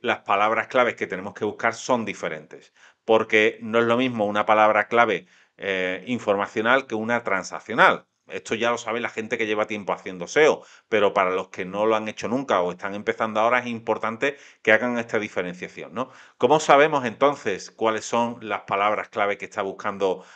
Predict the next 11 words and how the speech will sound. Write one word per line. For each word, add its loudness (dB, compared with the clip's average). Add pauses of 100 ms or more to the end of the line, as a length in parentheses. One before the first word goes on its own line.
(160)
alguien 0
en, -8
en -14
Google 2
y -8
con -6
qué 4
intención, -2
¿no? -8 (420)
Pues, 2
eh, -4